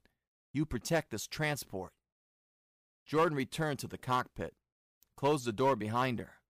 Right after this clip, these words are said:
Elias waited until she was back in her seat. "I don't like this." Jordan nodded down the street.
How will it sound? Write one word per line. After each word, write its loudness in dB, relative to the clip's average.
Elias 2
waited 0
until -6
she -8
was -6
back 2
in -8
her -10
seat. -4
"I -2
don't -6
like -6
this." -10
Jordan 2
nodded 2
down -2
the -8
street. -6